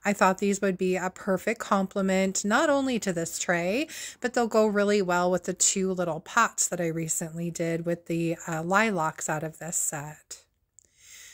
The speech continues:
So I just picked out my transfers, cut them out, figured out where they were gonna go, laid them down, pressed them into the paint,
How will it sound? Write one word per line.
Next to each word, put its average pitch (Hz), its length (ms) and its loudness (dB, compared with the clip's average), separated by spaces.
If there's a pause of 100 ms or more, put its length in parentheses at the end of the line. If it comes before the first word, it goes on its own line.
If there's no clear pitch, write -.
So - 160 0
I 247 80 6
just 269 240 0
picked 269 240 0
out 269 160 8
my 269 120 2
transfers, 233 800 0
cut - 280 -6
them 262 260 -4
out, 208 400 2
figured 190 320 -2
out 185 200 0
where 170 200 -2
they 190 140 -4
were 220 160 -4
gonna 233 240 -4
go, 180 500 2 (380)
laid 180 360 0
them 240 200 -2
down, 208 640 2
pressed - 600 -2
them 233 200 -2
into 196 360 -2
the 240 120 -4
paint, 175 560 -4